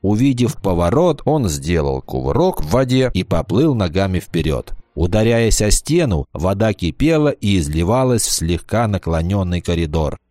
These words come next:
Роберт стукнулся о стену ногами, оттолкнулся, и течение потащило его вниз. В тусклом свете, идущем от стен,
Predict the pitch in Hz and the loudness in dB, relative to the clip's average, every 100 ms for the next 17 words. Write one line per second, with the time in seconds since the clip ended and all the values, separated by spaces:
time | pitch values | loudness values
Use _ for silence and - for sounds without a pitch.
0 | - - 160 147 135 123 - 127 117 104 | -4 2 2 4 0 0 -2 0 -2 -2
1 | 92 - 90 90 - - 87 73 71 71 | -2 0 0 0 -2 -2 -2 -2 -4 -2
2 | 101 156 139 135 - - 90 - 80 78 | 0 2 2 0 -2 -4 -6 -2 -4 -2
3 | 85 147 165 - 139 135 - 160 104 - | 0 2 2 2 0 0 -2 0 0 0
4 | 127 131 101 95 87 82 87 - 101 92 | 2 2 2 0 0 -2 0 0 0 2
5 | 82 82 85 73 71 65 - - _ - | 2 0 0 -2 -6 -6 -8 -12 _ -20
6 | - 170 175 - 156 143 - 123 180 151 | -2 2 2 2 0 2 0 2 2 2
7 | 80 78 82 80 104 95 - 87 85 - | 0 -2 -4 -2 0 0 0 -2 -2 -4
8 | - 117 147 | -2 0 0